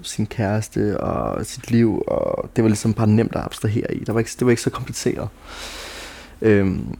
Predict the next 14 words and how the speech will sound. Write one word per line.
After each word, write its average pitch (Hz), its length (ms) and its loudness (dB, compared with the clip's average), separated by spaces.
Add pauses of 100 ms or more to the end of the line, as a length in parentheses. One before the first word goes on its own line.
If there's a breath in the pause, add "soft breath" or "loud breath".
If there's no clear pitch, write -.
så - 120 0
jeg 101 60 2
tror 127 140 6
helt 131 220 4
sikkert 123 200 6
nu, 113 380 8
efter 110 320 6 (100)
at, - 400 2 (480)
at, - 440 0 (240)
at - 100 -6
komme 113 240 6
ud 120 80 6
af, 104 300 2 (140)
af, 87 180 -2